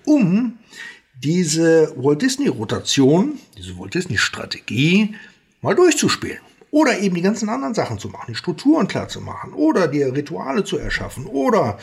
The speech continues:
eben diesen Perfektionismus mal ein bisschen auf Seite zu lassen oder dir schon mal eine Belohnung zu überlegen, zu sagen, okay,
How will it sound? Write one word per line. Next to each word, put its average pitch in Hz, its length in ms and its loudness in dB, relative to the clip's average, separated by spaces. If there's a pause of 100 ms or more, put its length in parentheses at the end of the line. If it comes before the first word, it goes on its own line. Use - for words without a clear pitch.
(480)
eben 160 200 0
diesen 151 200 -6
Perfektionismus 196 960 0
mal 95 100 -6
ein 90 100 -10
bisschen - 220 -6
auf - 140 -14
Seite 117 280 -8
zu - 120 -12
lassen 180 340 -2
oder 262 320 0
dir 233 100 -2
schon 240 120 -6
mal 240 80 -4
eine 240 100 -2
Belohnung 254 720 4
zu 151 120 -2
überlegen, 101 400 -2
zu 143 100 -10
sagen, 233 240 0
okay, 269 340 -2